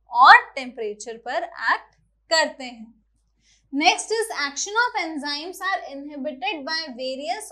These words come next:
organic and inorganic molecules। वहां पर बहुत सारे, जैसे तुमने सुना होगा कि हमारी बॉडी में विटामिन्स चाहिए,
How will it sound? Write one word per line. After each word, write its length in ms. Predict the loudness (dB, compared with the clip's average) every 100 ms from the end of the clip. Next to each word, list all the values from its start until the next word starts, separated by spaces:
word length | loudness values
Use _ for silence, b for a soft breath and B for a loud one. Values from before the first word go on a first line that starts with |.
| -12
organic 600 | -12 -14 -16 -12 -10 -12 -14 -12 -10
and 200 | -8 -10 -14 _ _ _ _ _
inorganic 1000 | 6 6 4 4 4 2 -6 -4 -2 -2 -6 _ -16
molecules। 800 | -14 -12 -14 -18 -20 -20 -20 -20 -20 -20 _ _
वहां 380 | -20 -16 -8 -8
पर 220 | -2 -2 -2
बहुत 460 | -6 2 2 2
सारे, 300 | -4 -4 -4
जैसे 340 | -4 -6 -8 -12
तुमने 400 | -12 -16 -14 -16
सुना 340 | -16 -16 -12
होगा 380 | -10 -10 -10 -12 -12 _ _ _ _
कि 200 | -12 -12
हमारी 420 | -12 -6 -4 -4
बॉडी 320 | -4 -6 -6 -8
में 140 | -6
विटामिन्स 760 | -4 -6 -6 -8 -8 -8 -6 -6
चाहिए, 580 | -8 -14 -14 -14 -16